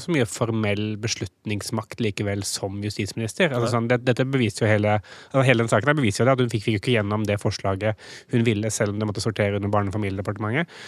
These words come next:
Speaker 1: Ehm,
Speaker 2: Så
Speaker 1: så sånn
Speaker 2: demokratiet vårt fungerer etter hensikt, det er bra det da.
Speaker 1: Ja, ja, nettopp. Som at, som at da, den oppmerksomheten hun får rundt den saken er uforholdsmessig stor i forhold til hvor mye påvirkning hun har på å få den saken gjennom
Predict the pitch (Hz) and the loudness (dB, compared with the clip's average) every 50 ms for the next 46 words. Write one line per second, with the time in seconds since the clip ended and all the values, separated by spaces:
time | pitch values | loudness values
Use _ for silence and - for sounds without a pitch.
0 | - - - - - 120 117 117 113 113 113 113 113 110 107 - _ _ _ _ | -16 -16 -12 0 4 6 6 8 6 6 4 4 2 0 -2 -6 _ _ _ _
1 | _ _ _ _ _ _ _ - - 156 147 135 147 156 151 131 170 156 131 - | _ _ _ _ _ _ _ 4 6 8 10 12 12 10 10 8 6 4 6 6
2 | 165 160 123 98 92 92 98 - - 110 101 107 107 92 87 87 - 98 95 101 | 6 6 8 6 4 4 2 2 2 4 6 6 6 6 4 2 2 2 2 2
3 | 104 - - 87 92 123 104 95 107 113 117 95 82 80 - 160 202 214 185 196 | 2 2 -2 0 0 0 2 4 4 2 2 2 -2 2 4 4 4 4 4 2
4 | 208 190 160 - 214 208 - 208 190 175 160 170 170 175 170 165 175 180 180 165 | 2 2 4 2 2 2 4 2 2 4 6 6 6 6 6 4 2 2 2 2
5 | - 170 160 160 160 160 160 156 151 151 147 147 - 143 147 151 143 147 151 151 | 2 2 4 4 4 4 4 0 -2 -8 -12 -12 -6 -2 -2 0 0 0 -2 -4
6 | 151 - - - 151 - - 135 113 107 - - 120 113 - - 127 123 135 127 | -6 -6 -6 -6 -6 -4 -2 -4 -4 -2 -4 -4 -4 -4 -4 -2 -4 -4 -4 -4
7 | - - - 117 117 120 113 117 117 113 - 120 113 - 117 104 98 - 139 135 | -6 -4 -2 0 0 0 2 0 -2 0 -2 -4 0 0 0 0 0 0 0 0
8 | 120 120 - 127 110 95 - - - 110 101 104 - 110 104 98 - 113 - - | 0 2 2 0 0 0 -2 -4 -4 -4 -4 -2 -4 -6 -6 -6 -6 -8 -4 -2
9 | 110 104 110 110 113 107 - 123 107 107 101 107 107 107 110 107 104 - 107 98 | 0 0 0 0 -2 -2 0 0 0 0 -2 -4 -4 -2 -2 -2 0 0 -2 -2
10 | 98 98 92 - 107 104 104 107 107 101 101 107 107 - - - - - _ _ | 0 -4 -4 -4 -4 -2 -2 -2 -2 -2 -2 -2 -4 -6 -12 -20 -20 -20 _ _
11 | - - 107 98 104 - 110 107 - 117 104 104 104 98 - - 98 95 - - | -2 0 0 2 2 0 -2 -4 -2 -2 0 0 -2 -4 -4 -4 -4 -4 -4 -4
12 | 110 104 104 104 104 101 98 95 95 98 104 104 | -4 -4 -4 -4 -4 -4 -4 -4 -6 -6 -6 -6